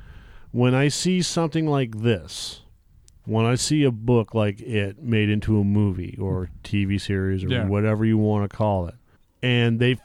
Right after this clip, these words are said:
Speaker 1: follow the storyline, and this is my biggest bitch about anything, you have to follow the storyline.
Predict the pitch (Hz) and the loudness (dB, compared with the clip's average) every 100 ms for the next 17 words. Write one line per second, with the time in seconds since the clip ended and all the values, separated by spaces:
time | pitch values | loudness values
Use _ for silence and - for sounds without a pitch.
0 | _ - 143 147 175 190 196 - - 196 | _ 0 2 4 2 0 -2 -4 -2 2
1 | 185 180 139 110 95 87 104 120 113 113 | 4 4 4 2 0 -6 -12 -10 -2 0
2 | 120 - 131 110 120 113 113 143 170 151 | 0 -2 -4 -2 -2 -2 0 0 0 -2
3 | 117 - 135 131 - - - 123 113 110 | -6 -2 2 2 0 -10 -6 -4 0 2
4 | 110 - 117 110 - 87 73 _ _ _ | 2 0 2 2 0 -8 -10 _ _ _
5 | _ 127 120 113 127 - 135 - 123 117 | _ 2 4 4 0 -2 -8 -4 0 2
6 | 120 110 101 - 131 123 101 92 90 | 2 0 -4 -2 0 2 0 -2 -8